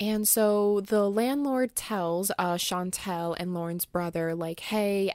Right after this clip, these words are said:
uh, yesterday when all the police were here, I tried to get, like, some information, but they wouldn't really tell me, so they gave me a card to a detective named Kevin Cronin. Um, here's his number. Maybe you can, like, try to get some information about where Lauren is and what exactly happened."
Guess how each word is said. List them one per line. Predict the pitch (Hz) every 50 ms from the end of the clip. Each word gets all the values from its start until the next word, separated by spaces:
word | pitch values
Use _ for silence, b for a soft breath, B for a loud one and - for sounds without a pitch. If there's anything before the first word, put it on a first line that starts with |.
| - -
uh, |
yesterday | 185 190 190 185 185 190 - - 208 196 190 180 180 180
when | 180 180 - -
all | 190 180
the | 175 180
police | - - - 226 240 254 - -
were | - 233
here, | 226 - 240 226 220 214 214 202 -
I | 196 185 180
tried | - - - 196 185 185 202 208
to | - 208 185
get, | - 180 180 - -
like, | 180 180 -
some | - 180 165
information, | - 185 180 - - 185 202 220 233 233 - - 233 226 220 220
but | 196 180
they | - 180 180
wouldn't | 175 190 190 190 175 170
really | 175 175 170 170 180
tell | - - - 262 269 262 254
me, | 254 254 247 247 233
so | - - - 208
they | 196 190 190
gave | 185 - 190 196 202 190 -
me | 190 180 175
a | 175
card | - - - 269 277 262 220 202 208 208 B B B B B B
to | - 226
a | 214 202
detective | 202 196 - - 196 196 - - 208 190 190
named | 180 170 170 175 170
Kevin | - - 170 160 165 156 156 156 - -
Cronin. | - - 220 208 202 202 185 165 147 - 151 - -
Um, | - 180 170 165 165
here's | 165 - 180 185 190 -
his | 208 190 -
number. | 190 180 180 180 175 175 175 170 -
Maybe | 170 170 175 175 180 175 175 185
you | 185 180 170 170 175 175
can, | - - 175 170
like, | 170 160 165
try | - - 175 170 165
to | 165
get | - 175 -
some | - - 165 -
information | 143 156 - - 175 185 190 196 196 196 - 202 190 185 185 B B B B B B
about | - - - 190 180 170 165
where | 175 180 175 175 175 175
Lauren | 170 170 165 165 160 160 160
is | 156 - 160 156 156 160 -
and | - 170 170 160
what | 160 156
exactly | 156 160 165 - 170 - - - - 156 180
happened." | - - 240 240 240 - 233 233 233 226 226